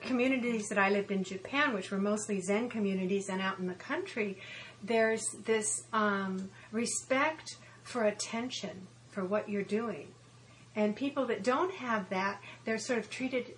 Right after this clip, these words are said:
as chi-, children. You know, like, if you don't put your shoes together when you take 'em off, you're sort of a barbarian, but you'll learn eventually that shoes like to be put together.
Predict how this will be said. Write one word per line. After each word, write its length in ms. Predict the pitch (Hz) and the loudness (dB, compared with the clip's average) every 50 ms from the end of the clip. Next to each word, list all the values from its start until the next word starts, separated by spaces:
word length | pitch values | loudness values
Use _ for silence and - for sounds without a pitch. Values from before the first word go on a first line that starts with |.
| - | -8
as 300 | - 214 202 202 202 202 - - - - | -4 -2 0 0 0 -2 -2 -6 -4 2
chi-, 300 | 269 277 277 262 214 - - - | 4 4 4 4 0 -4 -8 -10
children. 460 | - - 302 311 320 - 208 180 - - - - - - - - - - - - - - - - - - - - | 2 6 6 6 6 4 -4 -6 -8 -12 -16 -18 -20 -20 -20 -20 -20 -20 -20 -20 -20 -20 -20 -20 -20 -20 -4 0
You 100 | 226 233 | 2 6
know, 60 | 226 | 6
like, 180 | 226 226 - | 6 6 4
if 100 | 220 - | -2 -4
you 80 | - 208 | -4 -2
don't 300 | 180 226 233 294 320 311 | 2 2 2 2 0 -2
put 220 | - 302 294 - | -4 -6 -4 -2
your 100 | 269 233 | -2 -2
shoes 280 | - - 233 220 220 208 | -2 -2 -2 -2 -4 -4
together 300 | - 185 202 196 190 190 | -4 -2 -2 -2 0 0
when 140 | 185 180 180 | -2 -2 -2
you 80 | 180 180 | -4 -6
take 260 | 185 - 196 185 - | -6 -6 -8 -8 -6
'em 140 | 180 180 175 | -6 -6 -4
off, 300 | 175 185 208 240 - - - - - - - - - | -4 -2 -2 -4 -4 -6 -14 -20 -20 -20 -16 -10 -6
you're 200 | 226 247 247 240 | -2 0 0 0
sort 200 | - - 269 240 | 0 0 -2 0
of 80 | - | 0
a 60 | 233 202 | -4 0
barbarian, 800 | - 202 202 202 190 226 226 262 302 330 285 208 175 165 170 180 | 4 4 4 4 4 2 0 2 0 0 0 -2 -2 -2 -4 -6
but 180 | 185 196 - | -6 -6 -2
you'll 180 | - 247 247 240 | 2 2 2 2
learn 240 | 196 190 185 185 190 | 2 0 0 0 -2
eventually 640 | 190 190 - 180 175 - - - 175 180 196 226 240 | -2 -4 -6 -8 -8 -8 -8 -8 -6 -6 -6 -6 -4
that 160 | - - - - | -6 -6 -6 -4
shoes 400 | - - 208 202 208 202 - - | -2 0 2 2 2 0 -2 -4
like 240 | 185 185 208 208 | -2 -2 -2 -4
to 100 | - - | -8 -6
be 80 | - 208 | -6 -6
put 240 | 196 - 208 196 - | -6 -6 -10 -10 -8
together. 500 | - 175 - 170 165 - 170 190 214 | -10 -8 -8 -8 -8 -6 -6 -6 -6